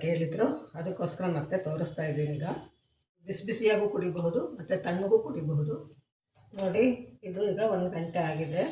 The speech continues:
ಇವಾಗ ಹೀಗೆ ಬರುತ್ತೆ. ನಮಗೆ ಯಾವ ಶೇಪ್ ಬೇಕೋ, ಯಾವ ಸೈಜ್ ಬೇಕೋ ಆ ಥರ ಕಟ್ ಮಾಡ್ಕೋಬೋದು. ನೋಡಿ, ಹೀಗೆ ಬರುತ್ತೆ. ಇದು ಎರಡು ಮೂರು ದಿವಸದ ಹಾಲು ಇಟ್ಟಿರಬಹುದು ಇಷ್ಟಕ್ಕೆ,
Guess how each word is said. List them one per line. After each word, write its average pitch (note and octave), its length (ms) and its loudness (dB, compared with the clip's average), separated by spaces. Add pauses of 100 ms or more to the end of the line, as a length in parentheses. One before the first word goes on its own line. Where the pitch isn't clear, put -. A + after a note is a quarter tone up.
(800)
ಇವಾಗ F3 220 -2 (500)
ಹೀಗೆ D3+ 260 -8
ಬರುತ್ತೆ. E3 340 -2 (2250)
ನಮಗೆ F#3 280 2 (120)
ಯಾವ F3 140 4 (100)
ಶೇಪ್ E3+ 280 0
ಬೇಕೋ, E3 240 -2 (280)
ಯಾವ D#3 120 -2 (100)
ಸೈಜ್ D3+ 300 0
ಬೇಕೋ D3 240 0
ಆ - 80 2
ಥರ - 220 2
ಕಟ್ - 240 -4
ಮಾಡ್ಕೋಬೋದು. C#3 640 -2 (220)
ನೋಡಿ, C3 220 -4
ಹೀಗೆ C#3 240 -6
ಬರುತ್ತೆ. C#3 340 -8 (1600)
ಇದು F#3 120 0 (220)
ಎರಡು G#3 240 8
ಮೂರು A3+ 220 6
ದಿವಸದ G#3 400 6
ಹಾಲು G3 240 8 (120)
ಇಟ್ಟಿರಬಹುದು D#3+ 600 4
ಇಷ್ಟಕ್ಕೆ, - 400 -2